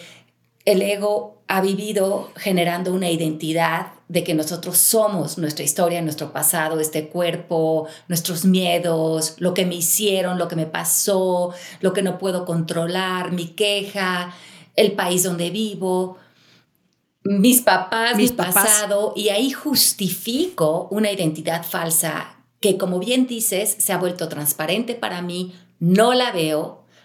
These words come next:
Speaker 1: no soy consciente de otras posibilidades y siento que si suelto todo esto me voy a quedar en el limbo. Entonces, ¿quién soy? ¡Qué nervios!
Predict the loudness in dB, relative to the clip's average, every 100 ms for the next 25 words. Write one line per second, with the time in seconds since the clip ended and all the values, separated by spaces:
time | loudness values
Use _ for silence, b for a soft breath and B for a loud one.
0 | 0 4 4 4 2 0 -2 0 2 2
1 | 4 2 2 0 0 0 -4 -4 0 2
2 | 0 -2 -4 -4 -4 -4 -4 -2 -2 -4
3 | -4 -4 -4 B B B B B _ 2
4 | 2 4 2 2 -2 0 0 0 0 0
5 | 0 2 2 4 2 0 -2 -2 -4 -2
6 | -2 -2 -2 0 0 0 -2 0 -2 -2
7 | -2 -2 -2 -4 -14 _ -4 -2 -2 -2
8 | 0 0 2 2 2 -2 -6 _ _ _
9 | 4 4 4 4 4 0 0 -2 -8